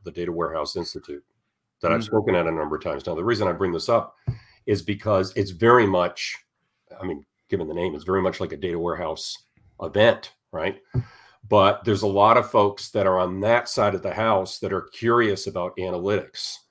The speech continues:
Speaker 1: So I've been going to that for, gosh, I don't know, six or seven years now. And when I sit in on sessions, the sessions that I sit in on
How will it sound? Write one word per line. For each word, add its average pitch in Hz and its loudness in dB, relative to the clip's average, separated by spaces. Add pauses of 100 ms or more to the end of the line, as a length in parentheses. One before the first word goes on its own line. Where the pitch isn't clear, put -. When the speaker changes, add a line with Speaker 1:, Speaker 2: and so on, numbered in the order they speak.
(120)
Speaker 1:
So - -6
I've 104 2
been 113 0
going 98 2
to 90 -2
that 82 -8
for, 64 -18 (400)
gosh, - -20
I 85 -12
don't 82 -10
know, 76 -14
six - -12
or 95 -14
seven 80 -10
years 101 -4
now. 69 -16 (340)
And 104 0
when 104 4
I 101 4
sit 143 0
in 139 6
on 95 4
sessions, - -2 (220)
the 98 0
sessions 131 2
that 98 0
I 92 0
sit - -2
in 131 4
on 78 -2